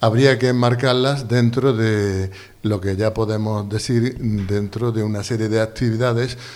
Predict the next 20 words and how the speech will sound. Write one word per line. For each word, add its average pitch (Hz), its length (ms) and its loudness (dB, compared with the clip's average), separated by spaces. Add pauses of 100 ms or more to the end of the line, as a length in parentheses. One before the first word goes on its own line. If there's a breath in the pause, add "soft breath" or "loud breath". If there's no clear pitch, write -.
(160 loud breath)
donde 113 300 2
tanto 113 500 -2
Antonio 110 340 -2
López 110 380 -2
como 110 240 -2
yo, 123 280 0
pues, 87 220 -8
estamos 104 380 -4
desarrollando, 104 760 -4 (460 loud breath)
llevamos 92 920 -2
hace 98 260 -8
tiempo. 95 460 -2 (360 loud breath)
De 139 160 -2
hecho, 156 220 -4
estamos 110 380 -4
creando 110 520 -2 (280 loud breath)
una 120 180 0
especie 123 380 -2
de 120 140 0
plataforma 123 800 -2